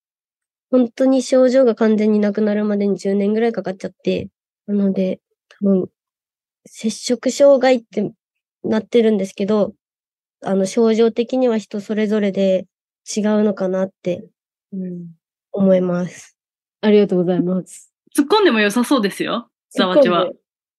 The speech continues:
Speaker 1: あ、私はもう、あの、なんか世間にもう言っちゃってるんで、私は摂食障害でしたって言っちゃってるんで、割と、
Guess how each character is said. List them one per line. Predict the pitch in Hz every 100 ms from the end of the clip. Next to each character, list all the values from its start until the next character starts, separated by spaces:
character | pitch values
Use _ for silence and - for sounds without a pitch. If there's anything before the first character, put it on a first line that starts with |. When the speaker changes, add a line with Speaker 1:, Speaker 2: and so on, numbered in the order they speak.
| -
Speaker 1:
あ、 | 269
私 | 254 381 - 311 285 302 311
は | 339 311 311
も | 285
う、 |
あ | 247
の、 | 240 240
な | 240
ん | 254
か | 226 220
世 | 320 277
間 | 277 269 254
に | 233 226 226 220 208 - - -
も | 214 226 214 95 -
う | _ _ _ _ _
言 | 226
っ | 202
ち | 254
ゃ |
っ | 247
て | -
る | 254 226
ん | 196
で、 | 190 185
私 | 160 202 202 220
は | 208
摂 | 233 214
食 | - 220 247
障 | 247 254
害 | 240
で | 208
し | 220
た | 196
っ |
て | 196
言 | 185
っ |
ち | 190
ゃ | 202
っ |
て | -
る | 214
ん | 196
で、 | 185
割 | 180 190 196
と、 | 208 202